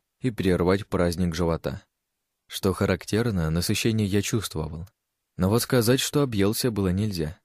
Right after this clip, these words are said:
хотя раньше такого количества пищи мне бы точно поплохело.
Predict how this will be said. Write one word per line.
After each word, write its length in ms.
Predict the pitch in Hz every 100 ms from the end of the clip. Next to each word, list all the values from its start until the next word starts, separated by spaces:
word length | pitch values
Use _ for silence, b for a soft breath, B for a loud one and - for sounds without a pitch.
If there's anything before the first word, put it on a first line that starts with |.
| -
хотя 260 | 101 92
раньше 320 | 92 87 -
такого 320 | 101 101 95 85
количества 500 | 90 85 - - 87
пищи 420 | 85 76 - - _ _ -
мне 180 | 107
бы 140 | 104 104
точно 320 | 85 - 85
поплохело. 600 | - 85 85 85 78 98